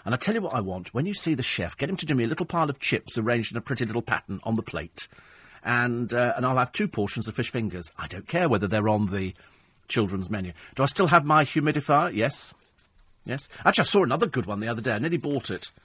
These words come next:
It was forty pounds, and I didn't have forty pounds on me. And, but I might buy it today. And it's a thing that blows, uh, steam into the room. I bought a little one at the Ideal Home Show, which is brilliant, which is a little, in fact, I bought two now,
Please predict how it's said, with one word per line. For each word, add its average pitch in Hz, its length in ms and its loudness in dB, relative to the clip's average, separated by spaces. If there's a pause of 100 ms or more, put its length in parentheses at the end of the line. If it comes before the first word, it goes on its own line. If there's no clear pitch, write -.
(400)
It - 20 -4
was 135 120 -2
forty 180 280 6
pounds, 104 460 2
and 107 80 -4
I 107 100 -4 (960)
didn't 85 160 -14
have 107 140 -10
forty - 240 -14
pounds - 320 -16
on 90 120 -12
me. 92 160 -14 (400)
And, 131 460 4
but 123 120 -2
I - 20 -2
might 110 160 -2
buy 90 120 -6
it 82 60 -10
today. 98 240 -4 (180)
And 151 140 2
it's - 140 2
a - 20 2
thing 196 200 4
that 131 120 0
blows, 151 460 4
uh, 147 120 4
steam 185 320 4
into 110 140 0
the 131 80 0
room. 123 160 2
I 120 60 2
bought 226 240 4
a 226 40 6
little 226 220 2
one 113 140 2
at - 80 -4
the 135 100 -2
Ideal 135 300 2
Home 151 200 0
Show, 95 200 -4
which 98 120 -4
is 107 60 -4
brilliant, 95 600 6 (320)
which 147 280 0
is 143 220 0
a 139 60 0
little, 214 400 4 (760)
in 131 60 -6
fact, 156 160 4
I - 20 2
bought 131 240 4
two 202 220 8
now, 85 320 -4